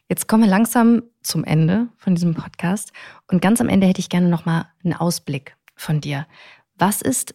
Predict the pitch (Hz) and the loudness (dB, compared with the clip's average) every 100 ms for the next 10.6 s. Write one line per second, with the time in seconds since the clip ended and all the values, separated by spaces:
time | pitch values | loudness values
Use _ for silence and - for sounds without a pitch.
0 | _ 175 190 208 196 170 165 165 147 147 | _ 0 2 2 2 0 0 -2 -4 -6
1 | 190 - _ _ 240 254 262 196 - 202 | -8 -12 _ _ 0 0 2 0 -2 0
2 | 208 - 165 - - - - - - - | 0 0 -6 -6 -6 -6 -8 -12 -12 -16
3 | - - _ _ _ _ _ 175 165 - | -20 -20 _ _ _ _ _ -4 -4 -2
4 | 196 240 - - - - 196 190 - 180 | 0 2 0 -6 -12 0 2 2 0 0
5 | 160 143 143 151 156 202 269 - _ _ | 2 2 0 -2 -2 -2 -4 -8 _ _
6 | _ 170 190 233 285 - 185 185 - 175 | _ -2 2 2 0 -2 -4 -4 -6 -4
7 | 160 160 185 247 - - _ - 156 165 | 0 2 2 0 -8 -18 _ 0 2 2
8 | - - 226 214 233 277 _ _ _ 175 | -4 -6 -6 -4 -6 -6 _ _ _ 0
9 | 196 208 - - 190 - 170 165 - _ | 0 0 -10 -6 -4 -2 -2 -2 -8 _
10 | - - - - _ - | -10 -8 -10 -14 _ -20